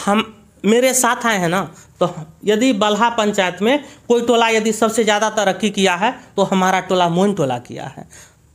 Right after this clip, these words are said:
तो उसके सहभागी, सहयोगी हम भी रहे हैं।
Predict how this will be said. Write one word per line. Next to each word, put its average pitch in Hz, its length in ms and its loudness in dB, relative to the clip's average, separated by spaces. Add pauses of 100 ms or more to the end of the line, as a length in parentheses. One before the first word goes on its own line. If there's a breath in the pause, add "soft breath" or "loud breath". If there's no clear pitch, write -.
(140)
तो 240 440 2
उसके 247 300 0
सहभागी, 233 640 0 (100)
सहयोगी 226 640 0
हम 233 220 0
भी 214 160 0
रहे 151 200 2
हैं। 151 160 -4